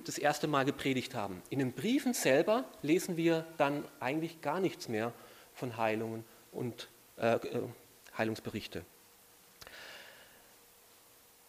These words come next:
Aus dieser Zusage heraus, die Jesus seinen Jüngern mitgibt, können wir keinen Anspruch ableiten, jedes Mal, wenn du für jemanden betest und jedes Mal, wenn du jemandem die Hand auflegst,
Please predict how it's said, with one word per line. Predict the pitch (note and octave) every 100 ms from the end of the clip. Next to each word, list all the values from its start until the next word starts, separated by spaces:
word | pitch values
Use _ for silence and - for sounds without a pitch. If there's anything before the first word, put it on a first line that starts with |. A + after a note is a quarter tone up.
| - - -
Aus | F#3 -
dieser | A#3 C4 A3
Zusage | - C#4 D4+ G3 D#3+ C#3
heraus, | C3 A#2 C3+ C4 - - - - - - - -
die | E3
Jesus | F#3+ A3 A3 - - - - -
seinen | - F3 F#3 E3+
Jüngern | G#3+ G#3+ F#3+
mitgibt, | C4+ - D3 G#3 - - - - - - - - - - - - - - - -
können | - E3+ G#3+ F#3+
wir | F3+
keinen | - F3 B3 C4+
Anspruch | - D#3+ A3 - G3+ -
ableiten, | D#3 - D3+ C#3+ C#3
jedes | B2+ G#3+ C4+ E3 -
Mal, | C3 B2 C3
wenn | C#3
du |
für | C3+ C#3
jemanden | C3+ C3 A#2+
betest | C3+ F3+ G#3+
und | D#3 A#2+
jedes | C#3 G3+ C#4+ B3+ -
Mal, | C3 B2+ F3+ C#3+
wenn | D#3
du | D#3+
jemandem | D3+ D#3 C3+
die | C#3
Hand | B2+ D#3+
auflegst, | A3 D3+ D#3 D#3 -